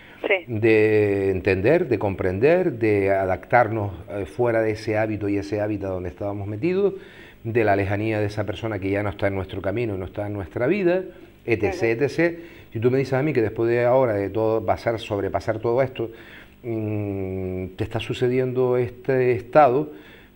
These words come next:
Speaker 2: pues a lo mejor podría ser que su-, estuviera sucediendo algo ajeno, ¿de acuerdo?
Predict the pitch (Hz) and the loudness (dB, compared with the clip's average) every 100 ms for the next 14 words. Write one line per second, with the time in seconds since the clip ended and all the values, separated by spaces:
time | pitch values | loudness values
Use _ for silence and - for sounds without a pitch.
0 | - 117 117 107 101 95 92 92 - 110 | 0 4 4 4 4 2 2 -2 -6 -2
1 | 104 107 120 156 151 143 151 143 101 101 | 0 0 0 2 2 0 -4 -6 -10 -10
2 | 98 - 101 - 95 123 147 92 98 101 | -10 -8 -10 -6 -4 -2 -2 -6 -8 -6
3 | 95 98 95 90 92 95 90 82 - 107 | -6 -4 -2 -2 -4 -4 -2 -4 -2 -2
4 | 78 65 76 - 175 151 71 | -2 -6 -8 0 0 0 -6